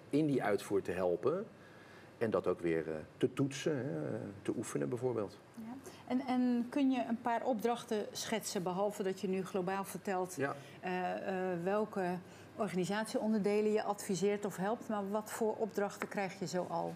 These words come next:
Speaker 1: Ja, dus heel erg over hoe, hoe hangen we nu, wij noemen dat een target operating model, hè, dus even, eh, in normale mensentaal, hoe zorg je nu dat cybersecurity, eh, eh, in de top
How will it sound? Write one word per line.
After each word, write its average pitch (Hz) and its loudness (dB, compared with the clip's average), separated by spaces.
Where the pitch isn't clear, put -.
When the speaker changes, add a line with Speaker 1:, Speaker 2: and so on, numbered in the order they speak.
Speaker 1:
Ja, 151 6
dus 156 2
heel 151 8
erg 135 4
over 123 6
hoe, 131 6
hoe 139 6
hangen 139 4
we 135 6
nu, 123 6
wij 113 6
noemen 117 4
dat 110 4
een 113 -8
target 123 4
operating 143 4
model, 139 4
hè, 131 2
dus 131 2
even, 110 4
eh, 110 4
in 113 2
normale 117 4
mensentaal, 113 2
hoe 127 6
zorg 139 6
je 151 4
nu 117 6
dat 104 4
cybersecurity, 113 0
eh, 92 2
eh, 92 2
in 127 2
de 107 0
top - 6